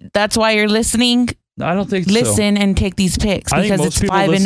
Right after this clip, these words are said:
Speaker 1: five and oh.
Speaker 2: podcast just listen to it for fun. They don't even bet.
Speaker 1: They bet.
Speaker 2: I mean, there has been a lot of people that have gotten
Speaker 1: Yeah.
Speaker 2: into betting now because of this podcast, which I don't know if I should be proud of that or if it's like, "Eek." But whatever,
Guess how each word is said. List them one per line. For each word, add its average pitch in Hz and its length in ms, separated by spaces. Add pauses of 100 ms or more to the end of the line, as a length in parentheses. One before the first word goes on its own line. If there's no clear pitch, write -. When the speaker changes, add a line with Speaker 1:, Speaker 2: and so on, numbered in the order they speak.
(180)
Speaker 1:
five - 0
and 160 100
oh. 151 60
Speaker 2:
podcast 151 480
just 123 340
listen 131 360
to 135 120
it 123 60
for 107 160
fun. 117 260
They 113 140
don't 120 140
even 117 200
bet. 113 220 (1080)
Speaker 1:
They 269 140
bet. 165 320 (340)
Speaker 2:
I 156 100
mean, 202 120
there 214 140
has 180 200
been 135 120
a 110 40
lot 117 200
of 110 80
people 107 340
that 104 260
have 104 320
gotten 113 280
Speaker 1:
Yeah. 226 180
Speaker 2:
into 165 140
betting 107 160
now 104 160
because 104 320
of 104 60
this 101 120
podcast, 104 600 (420)
which 135 160
I 170 80
don't 165 120
know 156 120
if 143 80
I 135 100
should 120 160
be 113 120
proud 123 340
of 131 80
that 135 320
or 101 500 (500)
if 107 120
it's 107 100
like, 104 120
"Eek." 139 260 (680)
But 107 300
whatever, 113 480